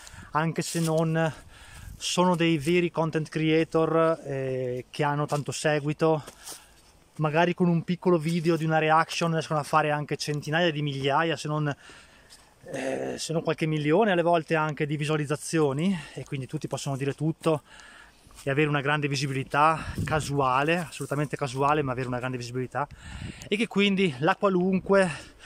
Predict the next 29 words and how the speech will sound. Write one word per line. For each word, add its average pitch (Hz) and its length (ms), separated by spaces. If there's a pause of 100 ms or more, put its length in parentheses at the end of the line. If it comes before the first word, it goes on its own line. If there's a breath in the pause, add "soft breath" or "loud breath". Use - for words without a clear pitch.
(300 loud breath)
può 180 120
criticare 165 480
anche 156 240
persone 156 460
che 143 120
hanno 143 360 (180)
un 139 200
certo 127 920 (800 loud breath)
bagaglio 143 640 (180 loud breath)
culturale, 147 600
conoscitivo 147 640
su - 140
un 147 60
argomento, 147 800 (320 loud breath)
scatenare 143 480
polemiche, 151 480
dare 147 160
molto 147 240
fastidio, 165 600
scatenare 139 440
shitstorm, 156 720
mandare 147 520 (360 loud breath)
i - 100
propri 151 200
utenti 147 440
a 143 60
rompere 143 340
le 143 80
scatole 139 560